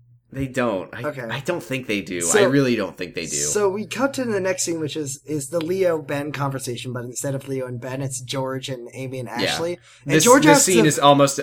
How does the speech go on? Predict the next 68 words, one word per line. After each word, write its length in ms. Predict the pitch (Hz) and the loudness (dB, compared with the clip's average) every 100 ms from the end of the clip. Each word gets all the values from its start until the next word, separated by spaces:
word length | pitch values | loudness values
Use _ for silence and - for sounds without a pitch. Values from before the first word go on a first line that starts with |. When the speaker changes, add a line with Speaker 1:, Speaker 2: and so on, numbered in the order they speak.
| - | 4
Speaker 1:
almost 360 | 170 165 156 | 6 6 4
exactly 400 | 143 123 117 107 | 2 2 2 2
the 80 | 98 | -6
same 220 | 92 87 | -4 -4
scene 220 | 82 87 85 | -6 -8 -4
as 80 | |
the 60 | - | 2
Speaker 2:
George 200 | 202 220 | 4 2
Speaker 1:
last 60 | 143 | 2
scene. 80 | |
Speaker 2:
does 160 | 196 190 | 2 2
Speaker 1:
There's 100 | 165 | 2
Speaker 2:
ask 100 | 160 | 0
Speaker 1:
very 100 | 175 | 2
Speaker 2:
an 60 | 165 | 0
Speaker 1:
little 180 | 160 147 | -2 -6
to 20 | - | -4
say 100 | 147 | -4
about 120 | 147 | -4
it. 40 | 143 | -4
Speaker 2:
extremely 400 | 165 190 185 175 | -2 0 0 -2
good 220 | 151 139 | -4 -6
question, 420 | 135 139 135 160 | -4 -4 -4 -6
which 160 | 147 135 | -8 -8
is 160 | 131 | -10
why 240 | 120 127 139 | -4 -2 -2
Nevada. 540 | 143 131 127 139 156 | -4 -6 -6 -6 -6
And 100 | 147 | -4
I 40 | 139 | -4
was 160 | 139 | -2
like, 240 | 135 131 - - - | -4 -6 -8 -18 -8
I 40 | 143 | -4
was 100 | 139 | -2
like, 100 | 131 - | -4 -4
"We're 120 | 165 165 | -4 2
gonna 260 | 214 220 | 4 4
get 180 | 185 262 | 6 6
it. 140 | 214 135 | 6 0
They're 140 | 147 | -2
gonna 160 | 202 185 | -2 -2
say." 380 | - 220 165 | 2 2 2
And 180 | 123 151 | 0 -4
then, 160 | 160 151 | -4 -4
of 180 | 135 131 | -6 -2
course, 200 | 190 180 | -2 -2
this 140 | 156 | -6
fucking 160 | - 147 | -4 2
Speaker 1:
There, 180 | 170 139 | 4 4
Speaker 2:
show. 420 | 123 147 143 139 - - | 2 0 -2 -4 -8 -6
This 180 | 220 226 | 0 6
show 100 | 247 | 8
is 60 | 220 | 8
Speaker 1:
there's 140 | 196 | 8
Speaker 2:
like 100 | 208 | 8
Speaker 1:
a 20 | 160 | 8
lot. 300 | 151 143 147 | 8 8 6
There's 180 | 180 | 6
a 80 | 185 | 8
lot 300 | 156 143 135 | 6 8 8
of 160 | 123 120 | 4 0
in 160 | 117 | -2
this 160 | 117 110 | 0 2
episode 480 | 117 113 - 107 113 | 0 0 0 0 0
Speaker 2:
like 100 | 151 | 2
Speaker 1:
parents 340 | 113 110 104 | 4 4 0
saying, 440 | - 113 101 101 98 | -2 0 0 0 0
"Why 200 | 98 101 | 2 2
Nevada?" 600 | 101 92 90 92 101 | 0 0 0 0 -2